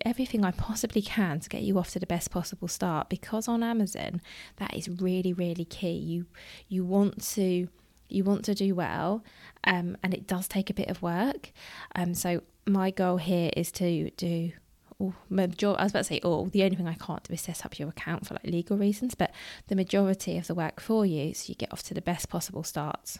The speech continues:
on Amazon. So if you're looking to start selling on Amazon twenty twenty-four, that might be something you're interested in. And then finally, if you are already an Amazon seller and maybe you've reached a point where your sales have stalled, or perhaps even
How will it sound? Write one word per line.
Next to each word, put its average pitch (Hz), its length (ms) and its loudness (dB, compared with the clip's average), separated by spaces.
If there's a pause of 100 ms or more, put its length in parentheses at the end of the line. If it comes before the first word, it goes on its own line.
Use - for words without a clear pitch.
(140)
on 143 120 -6
Amazon. - 600 -8 (580)
So - 100 -2
if 151 120 -2
you're 165 120 2
looking 247 320 6
to 170 80 -6
start - 240 0
selling 156 280 2
on 151 80 -2
Amazon 156 340 -4
twenty - 360 -6
twenty-four, - 440 -4
that - 200 -4
might 156 140 -4
be - 80 -8
something - 300 -2
you're 202 100 0
interested - 480 -2
in. - 200 -2 (680)
And 220 160 6
then 220 160 6
finally, 185 720 0
if 277 300 4
you 185 100 4
are 170 260 2
already 214 440 4
an 170 80 0
Amazon 160 380 -4
seller 214 460 2 (520)
and 185 340 2
maybe 185 340 2
you've 175 460 0
reached - 260 -2
a 175 40 -6
point - 320 -4
where 160 100 -2
your 160 140 -2
sales 170 320 -2
have 175 100 -14
stalled, 214 580 2
or - 60 2
perhaps - 380 -4
even 175 400 -2